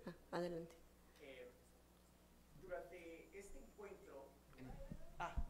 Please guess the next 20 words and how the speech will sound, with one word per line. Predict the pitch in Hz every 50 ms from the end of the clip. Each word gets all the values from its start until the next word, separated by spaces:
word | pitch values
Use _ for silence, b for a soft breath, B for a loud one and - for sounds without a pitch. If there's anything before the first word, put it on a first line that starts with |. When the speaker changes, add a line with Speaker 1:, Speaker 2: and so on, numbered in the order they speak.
| - -
Speaker 2:
ok, | - - 151 139 131
muchas | 143 139 - 139 117
gracias. | 120 117 113 117 107 - - B B B B B B B B -
Durante | 151 185 185 190 190 185 226 247
este | 240 - 254
encuentro | 220 185 - 220 208 202 - - 202 196 -
se | - - 190
registraron | 165 156 151 - 165 - - - 190 190 180 180 180 185 180 180 151 151
diez | 180 180 180 - - -
poni-, | 185 180 185 196 196 185 - - - - 143 139
diez | 180 175 170
ponencias | - - 190 175 190 185 180 170 - - 151 131 139 165 - - - B B B B B B B B - -
y | 185 175 165 160 160 160 156 160 - -
se | - - - - 175
contó | - - 170 165 - - 208 202 196 202 208 214 - - - -
con, | - 196 190 185 190 190 190 190 190 185 - - - - - - -
aunque | - 170 143 - - 151
nada | 143 160 160 165
más, | 160 156 151 156 - - - - - -
am, | 139 139 131 127 127 123 127